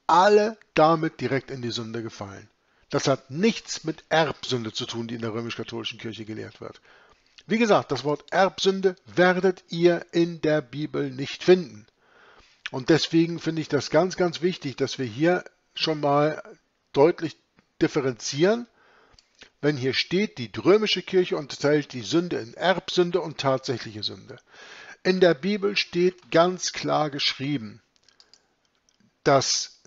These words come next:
der Lohn der Sünde der Tod ist. Und da ich jetzt ja schon mal eben Bibel rausgesucht habe, suche ich jetzt auch mal eben die Stelle raus.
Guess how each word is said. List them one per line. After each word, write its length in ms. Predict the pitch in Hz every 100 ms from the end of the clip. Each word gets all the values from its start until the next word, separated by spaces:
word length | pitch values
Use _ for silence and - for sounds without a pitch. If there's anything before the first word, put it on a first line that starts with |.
| _
der 160 | 135 117
Lohn 500 | 113 151 185 196 180 _ -
der 140 | 117
Sünde 600 | 95 156 160 156 156 143 -
der 140 | 127
Tod 360 | - 131 113 -
ist. 340 | 95 - - - _ _ _
Und 320 | 151 113 - -
da 140 | 123
ich 120 | 113 -
jetzt 180 | 113
ja 80 | 120
schon 160 | 104 107
mal 160 | 110
eben 240 | 135 117 110
Bibel 240 | 123 110
rausgesucht 560 | 110 170 156 147 147 139
habe, 300 | 139 139 143 - - -
suche 260 | - 147
ich 100 | 123
jetzt 160 | 139 127
auch 200 | 127 107
mal 140 | 113
eben 220 | 120 117 113
die 140 | 113
Stelle 340 | - 120 107
raus. 520 | 104 - - - -